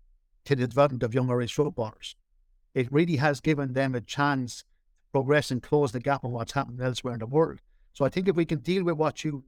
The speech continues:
brought, some of the gaps at the fifteen, sixteen-year-olds, lads being released because they're in a gap year, not having anything for the eighteen to twenty-ones to go, they only have an intermediate football in,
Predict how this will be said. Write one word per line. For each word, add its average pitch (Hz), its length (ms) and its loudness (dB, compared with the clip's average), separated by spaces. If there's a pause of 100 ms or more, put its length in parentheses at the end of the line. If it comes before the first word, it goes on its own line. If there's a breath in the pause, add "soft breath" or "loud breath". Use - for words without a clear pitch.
(120)
brought, 139 300 2
some 139 140 -4
of 135 60 -4
the 127 60 -4
gaps 139 300 0
at 120 100 -2
the 123 80 -6
fifteen, 139 440 -2
sixteen-year-olds, 135 960 -2 (340 soft breath)
lads 135 220 4
being 139 160 -4
released 131 360 0
because 127 300 -2
they're 127 100 0
in 127 60 0
a 123 60 0
gap 135 360 -2
year, 139 360 2 (360)
not 139 180 4
having 139 280 0
anything 131 260 0
for 120 100 -6
the 131 200 2
eighteen 131 180 -4
to 117 60 -10
twenty-ones 135 680 -2
to 135 100 -6
go, 143 340 0 (380)
they 143 80 0
only 151 200 0
have 143 220 2
an 147 60 0
intermediate 143 600 0
football 135 480 0
in, 131 160 -2